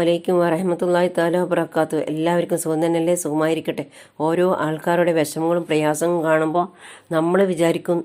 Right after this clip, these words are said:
നമ്മൾ തന്നെ ഈ വാ-, ഈ ലോകത്തിലെ ഏറ്റവും വലിയ ഭാഗ്യവാന്മാർ, ഭാഗ്യവതികളെന്ന്. കാരണം ഓരോ കുടുംബത്തിലും അത്ര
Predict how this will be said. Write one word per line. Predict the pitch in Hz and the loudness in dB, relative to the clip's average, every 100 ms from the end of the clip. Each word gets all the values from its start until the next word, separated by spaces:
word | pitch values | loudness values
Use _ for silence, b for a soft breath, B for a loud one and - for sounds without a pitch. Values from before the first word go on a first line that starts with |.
| - b b b 156 | -6 b b b -2
നമ്മൾ | 160 175 190 | 2 4 4
തന്നെ | 170 175 165 | 4 4 4
ഈ | 165 | 4
വാ-, | 160 - 170 | 4 2 0
ഈ | 165 165 | 0 2
ലോകത്തിലെ | 160 151 160 165 160 | 2 2 0 0 0
ഏറ്റവും | 160 180 180 165 | 0 2 4 4
വലിയ | 160 165 156 | 2 2 4
ഭാഗ്യവാന്മാർ, | 147 147 175 165 160 156 151 151 | 2 2 2 2 4 2 2 4
ഭാഗ്യവതികളെന്ന്. | 147 147 170 160 151 147 143 - b b b b | 2 2 0 0 2 2 0 -4 b b b b
കാരണം | 165 160 170 - | 0 0 0 -2
ഓരോ | 156 165 170 180 196 190 | 0 2 4 6 6 2
കുടുംബത്തിലും | 160 151 160 160 170 175 151 | 0 0 0 0 0 0 -4
അത്ര | - | -8